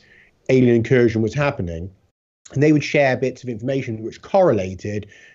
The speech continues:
with what this artifact had told her. So she was getting, and it had said to her, "You will meet people who will confirm these things I'm telling you." And she started meeting loads of people that seemed to have lived at that time. So it's,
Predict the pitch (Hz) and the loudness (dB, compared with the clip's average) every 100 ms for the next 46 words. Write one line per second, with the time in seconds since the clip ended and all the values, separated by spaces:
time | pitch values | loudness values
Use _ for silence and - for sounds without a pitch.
0 | _ 131 120 135 131 - 143 135 127 127 | _ 0 2 2 2 0 2 2 2 -2
1 | 131 120 113 - 127 120 117 151 135 127 | 0 -2 -2 -8 -6 -6 -2 2 4 2
2 | 90 78 - - 123 117 131 131 139 127 | 0 -10 -14 -6 -6 -2 -2 0 0 -2
3 | - 151 165 147 196 165 120 120 143 143 | -2 0 0 2 2 2 0 2 2 2
4 | 165 160 135 127 127 123 120 - _ 127 | 0 0 -2 -2 -2 -4 -6 -18 _ 0
5 | 123 123 127 110 139 131 120 120 117 117 | 0 2 -2 2 4 4 2 2 0 0
6 | 127 120 110 110 135 131 110 80 82 - | -2 0 0 -2 2 2 0 -4 -12 -16
7 | - - 147 175 185 175 185 147 135 131 | -18 -8 -2 2 2 4 4 4 4 4
8 | 127 143 139 107 110 - 139 127 117 120 | 2 0 0 0 -4 -2 -2 0 0 2
9 | 117 120 110 - 139 104 95 120 117 | 2 0 -2 -2 -2 0 0 0 -2